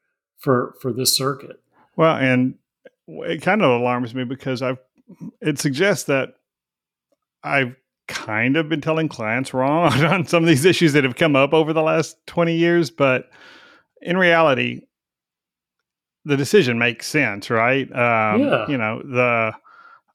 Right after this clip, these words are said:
Speaker 2: uh, and even if you don't look at just the, the strict legal issue, I mean, you know, Title seven compliance is one thing, you know, legally to stay out of court and all that, but just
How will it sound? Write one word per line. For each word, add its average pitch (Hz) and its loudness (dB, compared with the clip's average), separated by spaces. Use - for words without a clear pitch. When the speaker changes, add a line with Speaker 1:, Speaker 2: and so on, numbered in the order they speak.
Speaker 2:
uh, 107 -2
and 156 2
even 208 0
if 147 -2
you 156 2
don't 143 -2
look 135 0
at 131 -4
just 123 -8
the, 117 -6
the 127 -6
strict 113 -6
legal 110 -6
issue, 110 -12
I 120 -4
mean, 120 -2
you 131 0
know, 120 -8
Title 170 0
seven 143 0
compliance 127 -2
is 117 -4
one 165 2
thing, 110 -6
you 127 0
know, 117 0
legally 127 0
to 117 -8
stay - -8
out 110 -4
of 117 -12
court 120 -4
and 113 -8
all 110 -6
that, 113 -4
but 135 -4
just 151 -10